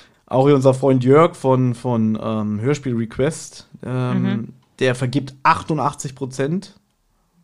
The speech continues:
Speaker 1: für die, für die Folge.
Speaker 2: Mhm.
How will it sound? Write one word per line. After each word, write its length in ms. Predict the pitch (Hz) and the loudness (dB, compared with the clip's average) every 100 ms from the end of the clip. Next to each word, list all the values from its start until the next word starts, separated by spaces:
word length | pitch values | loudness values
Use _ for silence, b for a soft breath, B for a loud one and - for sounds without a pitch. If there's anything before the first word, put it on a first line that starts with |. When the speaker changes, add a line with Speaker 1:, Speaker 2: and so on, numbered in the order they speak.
| _ | _
Speaker 1:
für 160 | - 135 | -10 -4
die, 240 | 131 127 | -4 -4
für 120 | 139 | -8
die 80 | 135 | -8
Folge. 440 | 131 139 147 190 196 B B B B B B B | -2 -2 0 -2 -4 B B B B B B B
Speaker 2:
Mhm. 300 | 190 185 226 | -10 -8 -8